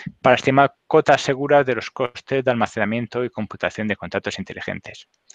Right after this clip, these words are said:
Para ello, lo que se ha hecho es implementar un traductor, de nuevo, del lenguaje Michelson, que hemos comentado previamente, este que se utiliza en la plataforma Tezos, pues hemos implementado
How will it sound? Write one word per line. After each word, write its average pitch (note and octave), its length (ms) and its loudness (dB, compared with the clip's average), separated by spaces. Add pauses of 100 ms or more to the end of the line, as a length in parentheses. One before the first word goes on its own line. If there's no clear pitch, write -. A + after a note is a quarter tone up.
(680)
Para A2 260 6
ello, D#3 300 4 (180)
lo A2+ 320 -10
que G#2+ 200 -6
se - 120 -6
ha A2+ 60 2
hecho B2 180 -2
es C3+ 140 0
implementar A#2 760 2
un C3+ 160 -4
traductor, C#3 600 0 (220)
de G#2+ 140 -2
nuevo, A#2+ 200 4
del G#2 120 2
lenguaje A2+ 280 0
Michelson, D3 460 2
que - 100 -8
hemos G#2+ 140 -6
comentado G2 480 -6
previamente, G#2 500 -4
este - 200 -6
que - 100 -4
se - 100 -8
utiliza F2 420 -4 (640)
en A#2 80 -10
la G2+ 100 2
plataforma G#2 460 0
Tezos, E3 340 2 (560)
pues G#2+ 160 -4
hemos B2+ 200 0
implementado C3 580 4